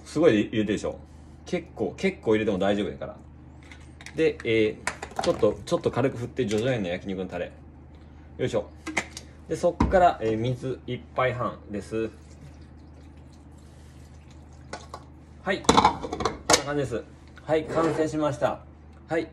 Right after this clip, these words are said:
これが赤から鍋です。はい。あとは、えー、蓋を入れて、えー、炊くだけです。はい。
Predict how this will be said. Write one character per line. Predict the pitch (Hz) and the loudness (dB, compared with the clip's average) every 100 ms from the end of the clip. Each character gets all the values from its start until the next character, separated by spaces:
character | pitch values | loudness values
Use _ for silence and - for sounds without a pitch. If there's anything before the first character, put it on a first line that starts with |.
| - - - | -16 -20 -6
こ | 151 | -2
れ | 151 | 0
が | 143 | 0
赤 | 139 139 | -2 -2
か | 147 | 0
ら | 147 | 2
鍋 | 147 147 | 2 0
で | 135 | -4
す。 | 131 147 156 156 | -6 -4 0 0
は | 151 | 0
い。 | - - - - 151 - - - - - - - - - - - - - | -6 -18 -4 -2 -2 -4 -16 -18 -20 -20 -20 -20 -16 -4 2 2 2 -10
あ | - | -10
と | 139 | -2
は、 | 147 147 - | 2 2 0
え | 110 | -8
ー、 | |
蓋 | 101 - 143 | -6 -2 2
を | 139 131 - - - - - - - - - - | 4 2 0 -10 -20 -20 -8 0 0 -2 -18 -8
入 | 135 | -4
れ | 135 | -2
て、 | 131 156 - - - - - - | 0 -2 -2 -16 -18 -14 -14 -8
え | 113 110 - - - | -4 -4 -6 -20 -16
ー、 | - | -10
炊 | 135 | -4
く | 139 | -2
だ | 127 | -2
け | 135 | -2
で | 117 | -4
す。 | - 139 143 - - - - - - - - - - - - - - - - - - | -2 -2 -2 -4 -10 -12 -12 -12 -14 -16 -16 -18 -16 -16 -16 -16 -16 -16 -20 -10 -2
は | |
い。 | 156 | -2